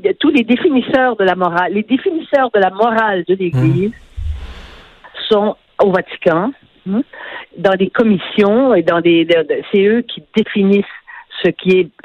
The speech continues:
Speaker 1: ce qui est bien ou ce qui est mal, ce qu'on peut faire et ce qu'on peut pas faire. Et on se rend compte que ce sont, dit l'auteur, qui lui-même est gay, je vous signale,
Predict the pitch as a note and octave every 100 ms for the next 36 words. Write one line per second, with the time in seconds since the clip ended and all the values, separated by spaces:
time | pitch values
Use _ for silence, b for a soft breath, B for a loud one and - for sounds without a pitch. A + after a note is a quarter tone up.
0 | - F3 - F#3+ D#3 D3+ F#3 E3 - F3
1 | D#3 D3 D#3 F#3+ - B B B - F#3+
2 | E3+ G3 - G3+ F#3+ D#3+ F3 D#3 E3+ E3+
3 | - E3+ E3+ G3+ - B B - F3+ D#3+
4 | F3+ D#3 F#3+ G#3+ A3+ F3+ - D#3 - -
5 | G3+ B3+ B B _ _ _ _ C3+ C#3
6 | E3+ E3 D3+ - F3+ A3+ - E3 D3 D#3
7 | D3+ D3 C#3 C3+ D3+ G#3 D4 A#3+ E3+ -
8 | E3 E3 A#3